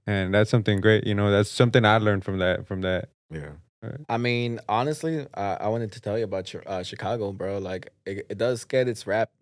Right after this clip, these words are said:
Speaker 3: you know, it, it does have its name, you know, out there. Like I said, it's like, it's, it's violent.
Speaker 2: Yeah.
Speaker 3: It's not very accepting.
Speaker 2: Mm-hmm.
Speaker 3: But at the same time, too, if you just
Speaker 1: Produces the great people. <laughs>
Speaker 3: Yeah, at the same time, too, like, it producing a lot of folks out here that are making
Speaker 2: Yeah.
Speaker 3: it big. And
Speaker 2: Yeah.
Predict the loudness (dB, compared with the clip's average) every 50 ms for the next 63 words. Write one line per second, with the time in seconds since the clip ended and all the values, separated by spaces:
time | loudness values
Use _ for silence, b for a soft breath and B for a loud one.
0 | -18 -16 -12 -10 -8 -8 -6 -6 -6 -6 -6 -8 -8 -4 -2 -2 -2 -2 -2 -2
1 | -2 0 0 -2 -6 -6 _ -14 -12 -10 -8 -8 -8 -8 -8 -8 -8 -8 -8 -8
2 | -6 -6 -6 -8 -6 -6 -6 -6 -4 -6 -6 -8 -10 -10 -10 -10 -10 -8 -8 -8
3 | -8 -8 -10 -12 -12 -14 -12 -10 -10 -8 -4 0 0 2 2 0 0 -2 -2 -4
4 | -4 -4 -6 -6 -4 -4 -6 -6 -8 -14 _ _ -12 -12 -10 -8 -6 -6 -4 -2
5 | -2 -4 -4 -4 -2 -2 -2 -2 -2 -4 -8 -6 -4 -4 -4 -6 -8 -8 -10 -12
6 | -12 -12 -14 -14 -8 -6 -4 -2 -2 -4 -4 -8 -10 -8 -8 -8 -8 -6 -6 -8
7 | -8 -8 -8 -8 -8 -6 -6 -8 -8 -10 -12 -10 -8 -8 -8 -8 -8 -4 -2 -2
8 | -2 -2 -2 -6 -6 -2 0 0 0 0 -2 -4 -6 -6 -2 -2 2 2 2 2
9 | 2 2 4 6 6 8 6 6 4 2 0 0 0 2 0 2 0 -2 -2 -2
10 | -2 -2 0 0 0 0 -2 -4 -4 -4 -4 -2 -2 -4 -4 -4 -4 -2 -2 -2
11 | -2 -2 -2 -2 -2 -4 -4 -2 -2 0 -2 -2 -4 -6 -6 -6 -4 -4 -2 0
12 | 2 2 4 2 2 2 2 0 0 0 0 -2 -2 -2 -4 -4 -4 -4 -8 -8
13 | -8 -6 -4 -4 -4 -4 -4 -8